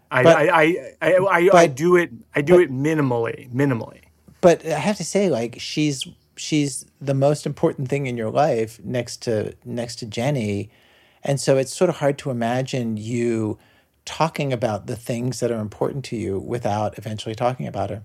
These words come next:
Speaker 2: I bet you do. I bet, like, despite this moment where you feel this way, it's hard to imagine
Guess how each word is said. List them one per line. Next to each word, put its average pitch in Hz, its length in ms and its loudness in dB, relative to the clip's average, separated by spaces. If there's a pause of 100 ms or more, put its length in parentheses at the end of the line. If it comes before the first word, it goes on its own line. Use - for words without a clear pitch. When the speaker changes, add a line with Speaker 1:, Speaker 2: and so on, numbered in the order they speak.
(140)
Speaker 2:
I 127 80 -2
bet 135 160 -2
you 135 100 -6
do. 131 240 -6
I 120 120 -2
bet, 123 260 0
like, 113 200 -6
despite 117 560 -4 (640)
this 113 440 -6
moment 117 320 -2
where 117 100 -6
you 113 120 -4
feel 113 180 -4
this 110 240 -6
way, 104 320 -2
it's - 140 -12
hard 113 380 -4
to 113 100 -10
imagine 101 640 -6